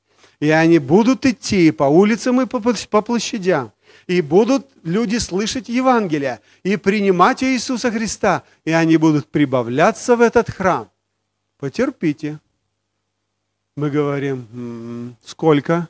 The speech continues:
Немного". Аминь. Пока мы с вами все здесь находимся,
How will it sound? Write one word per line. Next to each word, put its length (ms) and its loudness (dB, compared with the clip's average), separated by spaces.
Немного". 680 -2
Аминь. 360 -8
Пока 260 0
мы 140 0
с 100 -8
вами 280 0
все 280 -2
здесь 340 -2
находимся, 720 -4